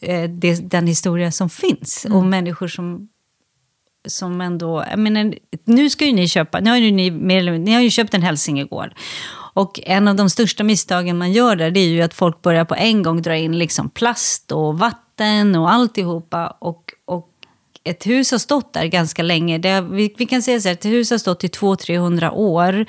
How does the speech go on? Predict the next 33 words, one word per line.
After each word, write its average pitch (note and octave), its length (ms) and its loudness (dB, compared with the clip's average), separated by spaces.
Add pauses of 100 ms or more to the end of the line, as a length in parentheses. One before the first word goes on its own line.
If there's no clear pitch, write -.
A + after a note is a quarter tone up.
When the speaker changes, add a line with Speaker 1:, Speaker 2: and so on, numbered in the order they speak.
(260)
Speaker 2:
Mm. F3+ 180 -4
Speaker 1:
innan G#3 340 6
ni F#3+ 120 2
kom F#3+ 220 -2
dit. F3 240 0
Och G#3+ 60 2
det B3 80 2
kommer C4+ 220 2
stå F#3+ 240 0
till - 160 -12
två, G3 200 -2
trehundra G3+ 440 0
år G#3+ 200 2
innan A#3+ 320 8
ni B3+ 100 6
står - 180 -2
dit. - 280 -4
Ni F#3+ 180 4
har A3 120 4
bara G3+ 260 2
det F3 120 -2
huset E3+ 400 -2
till F3+ 180 0
låns, G#3 380 4
ni F3+ 100 0
är E3 40 0
bara E3 240 -2
en F3+ 120 -2
liten E3+ 300 -4
del E3 240 -6
av D#3+ 80 -6
dess D#3 240 -2
historia. A3+ 560 -2